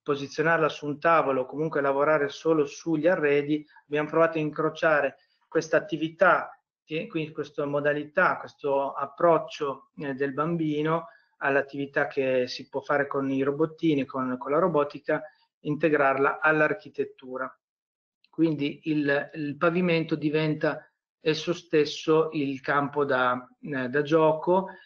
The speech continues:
e vedete che comunque i corpi dei bambini in qualche modo eh, fanno parte di questo sistema simbiotico, per cui molte volte è importante riflettere anche sulle opportunità che gli spazi e la progettazione degli spazi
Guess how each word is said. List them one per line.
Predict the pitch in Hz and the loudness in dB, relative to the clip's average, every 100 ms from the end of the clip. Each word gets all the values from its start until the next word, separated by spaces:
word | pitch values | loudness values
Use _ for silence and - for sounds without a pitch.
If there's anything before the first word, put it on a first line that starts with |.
| _ | _
e | - 165 | -2 2
vedete | 160 165 165 175 170 | 4 4 4 2 -2
che | 160 | -2
comunque | 156 165 165 160 165 | -2 0 0 0 -2
i | |
corpi | 160 160 156 | 0 0 2
dei | 156 151 | 0 2
bambini | 175 165 156 165 | 2 2 0 0
in | 160 | -2
qualche | 151 143 | -4 -4
modo | 160 151 151 156 156 - _ _ | -2 0 2 0 0 -14 _ _
eh, | 143 143 | 0 0
fanno | 139 156 165 165 | 0 0 0 2
parte | 143 135 135 147 | 2 2 2 -2
di | 139 | -4
questo | 139 143 - | -2 -4 -4
sistema | - 170 - - 147 151 156 156 - _ | -14 -12 -10 2 4 4 2 0 -8 _
simbiotico, | - 160 160 147 139 - 151 170 180 180 - _ | -6 -2 4 4 4 0 -6 2 2 2 -6 _
per | - 147 | -2 -2
cui | - 175 180 - | 2 6 6 4
molte | 156 156 156 170 | 0 0 2 2
volte | 160 160 156 165 160 | 6 6 4 0 0
è | 151 | -4
importante | 147 160 160 165 160 | -4 -4 0 0 0
riflettere | 147 135 165 156 156 147 | -4 -2 0 0 2 0
anche | 156 147 | 0 -4
sulle | - 147 | -6 -4
opportunità | 139 147 135 143 135 165 151 | -4 -6 -6 -6 -2 0 0
che | - 156 143 | 0 -2 -2
gli | 135 | -4
spazi | - - 175 151 - - | -10 0 2 2 -4 -10
e | |
la | 131 | -8
progettazione | 131 139 135 139 135 151 139 | -8 -8 -8 -8 -8 -6 -6
degli | 143 160 | -8 -8
spazi | - 139 135 - 135 | -8 -6 -6 -6 -20